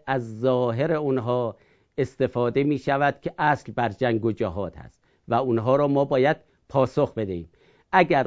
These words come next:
اون آیات را پاسخ ندهیم، بحث ما که اثبات حقی به نام حق زندگی غیر مسلمانان در صلح است،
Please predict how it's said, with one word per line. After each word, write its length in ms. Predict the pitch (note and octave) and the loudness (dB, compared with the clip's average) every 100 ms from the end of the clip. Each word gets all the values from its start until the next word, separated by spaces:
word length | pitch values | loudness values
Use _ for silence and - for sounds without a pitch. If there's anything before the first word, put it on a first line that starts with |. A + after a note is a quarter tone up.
| - | 2
اون 180 | C3+ C#3 | 2 2
آیات 560 | C3+ C3 C3 B2+ - | 2 4 4 2 0
را 100 | B2+ | -4
پاسخ 420 | - B2 A2+ B2+ B2 | -2 -4 -2 -6 -4
ندهیم، 640 | B2 B2 B2+ D3+ E3+ E3+ - _ _ _ _ - | -4 -2 0 2 0 0 -8 _ _ _ _ 0
بحث 400 | F#3 D3 - C3 | 2 0 -6 -2
ما 400 | A#2 A#2 G#2 F2+ | 0 0 -2 -4
که 420 | - A#2+ A2 F2 _ _ _ _ - - - | 0 0 0 -4 _ _ _ _ -20 -14 0
اثبات 840 | D#3+ - - - E3 D#3+ C#3 - B2+ A2 F#2+ E2 - _ _ _ _ _ - - | 0 0 -10 2 4 4 2 0 0 0 -2 -4 -14 _ _ _ _ _ -20 -20
حقی 800 | - - F#3 - _ - C3+ A#2+ | -12 2 2 2 _ 0 0 0
به 180 | F#2 B2+ | 0 0
نام 440 | B2+ D#3+ D3 B2 A#2+ | 2 2 2 0 0
حق 840 | G#2+ F#2 D#3 D#3+ - - A#2+ A2+ | -2 -4 2 2 2 -4 0 0
زندگی 880 | G2+ B2+ C3 A#2 B2 A#2+ D3+ D3 A#2 | 0 0 0 2 0 2 0 2 0
غیر 380 | - B2+ B2 B2 | 2 2 2 0
مسلمانان 840 | A#2+ - A#2+ A#2+ A#2+ B2 A#2+ A#2+ | -4 -4 -2 -2 -2 -2 -2 -2
در 200 | B2 A#2 | -4 -6
صلح 460 | - A#2+ A#2+ A2 | -6 -4 -2 -2
است، 380 | B2+ D3 E3+ - | -2 -2 -4 -8